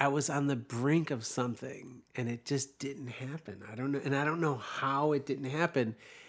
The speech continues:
And I wanna throw all of it away. I want, I want all that to be part of that stuff that I'm throwing away. But I'm worried. I feel like that stuff is my insurance policy for when my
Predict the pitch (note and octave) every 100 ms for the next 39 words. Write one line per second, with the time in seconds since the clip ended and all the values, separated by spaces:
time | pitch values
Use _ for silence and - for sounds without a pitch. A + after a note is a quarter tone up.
0 | - _ _ - D3 C#3+ C#3+ D#3 F3 -
1 | - D#3+ D#3 D#3+ D3 C3+ - C3+ C#3 C#3+
2 | B2+ C3+ A#2+ B2 A2 - B2+ B2+ C3 C#3
3 | C#3 - C#3+ C#3 D3+ D3+ C3+ D3+ D3+ D3
4 | C#3+ C3 - B2 C3 B2 - - C3+ C3+
5 | A#2+ B2 - - - C3 A#2+ - B2 A#2
6 | A2+ G#2 A#2 A#2+ B2 A#2+ A#2 A#2+ C#3+ D#3
7 | - - - _ _ _ _ - C#3 -
8 | B2+ A#2+ A#2+ C3 D3 E3 C#3 C3 - B2
9 | - F3 D#3 C#3+ C#3 - C3+ D#3+ E3 -
10 | - D#3+ C#3+ D#3 B2 C3 B2+ B2+ A#2 -
11 | D3+ D3 C#3 - B2 G#2+ G#2+ - A2+ B2
12 | A#2 A#2+ A#2+ A#2